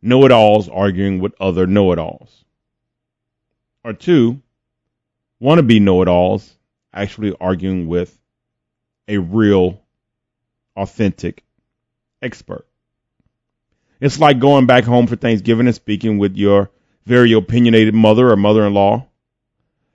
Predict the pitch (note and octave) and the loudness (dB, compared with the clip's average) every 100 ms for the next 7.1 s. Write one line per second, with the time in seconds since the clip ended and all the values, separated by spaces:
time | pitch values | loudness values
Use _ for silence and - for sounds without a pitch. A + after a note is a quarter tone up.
0 | _ G#2+ A2+ A2 G#2+ G#2 - _ _ _ | _ -2 2 2 2 -2 -6 _ _ _
1 | _ A#2 D3 B2 A#2 C3 A2+ A2+ G#2+ A#2+ | _ 2 4 4 0 -2 0 2 0 -4
2 | - _ A2+ B2 A#2 - A#2 A2 A#2 - | -16 _ 0 2 2 -2 -2 0 -2 -4
3 | A2 G#2+ F#2 A2+ G2 G2+ G2+ A2 A2+ A2 | -4 -2 -2 -4 -2 -2 0 0 0 0
4 | A2+ - _ _ G2 - A#2+ A#2 G#2+ G2+ | -2 -6 _ _ -20 -14 -6 -2 -2 -4
5 | G#2 G2+ B2 A#2+ G#2+ G#2 _ _ G2+ C#3 | -8 -10 -6 -4 -2 -4 _ _ 0 4
6 | C#3+ A#2+ A2+ G#2 G2 G#2+ G2 - - - | 6 6 4 2 0 0 0 -6 -20 -20